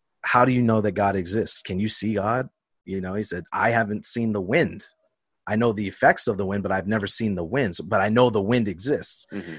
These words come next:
Speaker 1: And that was just his way of, of kind of explaining that phenomenon. And, and I remember thinking how deep that was, where I was like, "Wow, there are things that can't be explained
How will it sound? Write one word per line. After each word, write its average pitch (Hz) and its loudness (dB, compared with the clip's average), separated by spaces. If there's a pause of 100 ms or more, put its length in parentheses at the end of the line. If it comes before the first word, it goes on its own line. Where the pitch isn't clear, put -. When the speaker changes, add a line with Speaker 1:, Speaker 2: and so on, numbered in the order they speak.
Speaker 1:
And 113 4
that 131 10
was 131 6
just 120 2
his 131 4
way 120 8
of, 113 4
of 110 -2
kind 117 2
of 107 2
explaining 101 -2
that 92 -2
phenomenon. 110 2
And, 95 -2
and 107 0
I 107 6
remember 117 4 (460)
thinking 131 4
how 110 4
deep 160 2
that 104 6
was, 87 -4
where 107 4
I 107 4
was 104 0
like, 95 -2
"Wow, 127 4
there 113 2
are 123 4
things 131 0
that 110 -2
can't 120 -2
be 113 2
explained 113 0